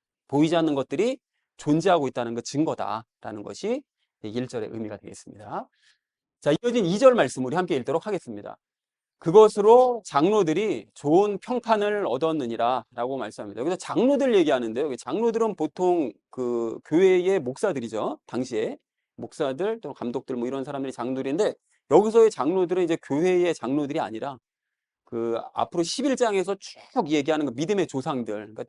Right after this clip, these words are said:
때로는 성경에서 장로들은 그 지도자들을 의미하기도 하니까요. 그래서 십일 장 전체에서 나오는 그 믿음의 지도자들, 이제 그들을 의미합니다. 뭐 아브라함, 이삭, 야곱을 비롯한 뭐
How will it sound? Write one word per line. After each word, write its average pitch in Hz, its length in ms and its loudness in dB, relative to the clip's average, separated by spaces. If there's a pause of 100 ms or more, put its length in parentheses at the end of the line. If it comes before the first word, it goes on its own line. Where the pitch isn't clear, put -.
(140)
때로는 175 400 -4
성경에서 185 640 -4
장로들은 135 640 -4 (540)
그 107 340 -4
지도자들을 139 600 0
의미하기도 117 380 -4
하니까요. 147 540 -8 (420)
그래서 143 200 -4
십일 254 420 -4
장 208 200 0
전체에서 170 500 -4
나오는 127 280 -2
그 127 80 -6
믿음의 165 320 0
지도자들, 120 560 -8 (320)
이제 117 80 -14
그들을 143 300 -2
의미합니다. 104 500 -10
뭐 107 160 -10
아브라함, 123 480 -2 (180)
이삭, 131 360 -6
야곱을 117 380 -6
비롯한 113 400 -12
뭐 104 160 -14